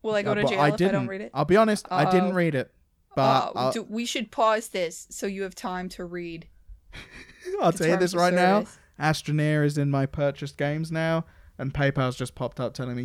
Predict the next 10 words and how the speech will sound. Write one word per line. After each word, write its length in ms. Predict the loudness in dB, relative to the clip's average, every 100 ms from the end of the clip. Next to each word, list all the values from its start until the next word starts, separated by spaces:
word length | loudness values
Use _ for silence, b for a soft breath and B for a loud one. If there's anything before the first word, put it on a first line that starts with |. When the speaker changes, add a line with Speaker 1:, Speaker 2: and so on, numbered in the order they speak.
| -6
Speaker 2:
"You 120 | -4
paid 300 | -2 -2 -2
fifteen 400 | -6 -4 -4 -2
pounds 280 | -2 -2 0
seventy-four 680 | 0 0 -2 -2 -2 -2 -6
to 420 | -4 -4 -4 -6
steam 380 | -8 0 0 2
powered 320 | 0 -2 0
dot 200 | -2 0
com." 340 | -2 -2 -6